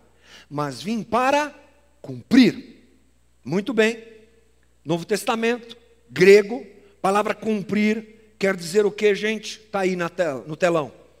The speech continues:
Tor-, tor-, é, tomar cheio, completar, preencher até o máximo, fazer abundar, tornar pleno, completar, fazer completo, em cada particular, tor-, tornar perfeito. Vamos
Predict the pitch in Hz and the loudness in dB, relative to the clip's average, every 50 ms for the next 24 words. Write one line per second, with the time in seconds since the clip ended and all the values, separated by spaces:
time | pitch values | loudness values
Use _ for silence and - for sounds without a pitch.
0 | _ _ _ _ - 233 226 220 214 220 - - 220 226 208 214 208 - - - | _ _ _ _ 0 0 0 0 -2 -6 -4 0 0 0 0 -2 -8 -16 -20 -20
1 | - - 135 139 131 120 - - - 196 202 262 294 269 - - - 220 202 180 | -14 -10 -8 -8 -8 -8 -8 -6 -4 -2 -2 0 -2 -2 -4 -4 -2 -2 0 -2
2 | 147 120 104 - - - - - 302 302 233 - 240 175 - - 175 151 131 113 | -2 -4 -8 -14 -18 -10 -4 -2 -2 -2 0 0 -2 -2 -2 -2 -4 -4 -4 -6
3 | - - _ - - - _ - 269 285 277 262 214 - - 294 285 254 - - | -10 -14 _ -20 -20 -12 _ -2 0 0 0 0 -2 -4 -4 -2 -4 -4 -4 -6
4 | 247 220 185 175 170 165 151 - - - 131 127 120 120 - - - 285 240 185 | -6 -6 -4 -4 -4 -6 -6 -8 -12 -16 -16 -16 -18 -16 -10 -6 -4 -2 -2 -2
5 | 208 294 294 269 247 233 233 214 180 170 160 143 120 107 - - - _ - - | -4 -4 -2 -4 -4 -4 -6 -6 -4 -4 -4 -4 -4 -6 -12 -18 -20 _ -6 -6
6 | 240 240 277 294 262 202 170 - 233 247 233 214 190 170 - - 339 311 254 262 | -4 -2 -2 -2 -2 -4 -6 -6 -4 -2 -2 -2 -4 -6 -6 -4 -4 -2 -2 -2
7 | 208 - - 214 190 170 - - 254 220 320 320 - - 285 233 170 - 196 190 | -2 -2 -2 -6 -6 -6 -6 -8 -6 -4 -6 -6 -6 -4 -6 -6 -4 0 0 0
8 | 160 - - - 120 - - - - - 233 269 269 - - 294 311 285 - - | 0 -2 -6 -14 -20 -20 -20 -20 -8 -4 -2 -2 -2 -2 -6 -6 -6 -6 -6 -6
9 | 240 226 - - - - 214 214 220 214 214 - - 294 254 240 247 - - - | -8 -10 -10 -12 -16 -10 -6 -4 -4 -4 -4 -4 -2 -2 -2 -2 -4 -8 -6 -4
10 | 294 247 233 254 285 311 285 196 - - 320 349 330 - - - 320 311 339 330 | -4 -4 -2 -2 -4 -4 -4 -6 -8 -8 -6 -6 -6 -8 -10 -8 -6 -4 -2 -2
11 | - - - - - _ _ _ _ _ _ _ _ _ _ _ _ _ _ _ | -4 -6 -10 -20 -20 _ _ _ _ _ _ _ _ _ _ _ _ _ _ _
12 | _ _ _ _ _ _ - - 160 190 202 185 - | _ _ _ _ _ _ -8 -6 -4 -4 -4 -6 -10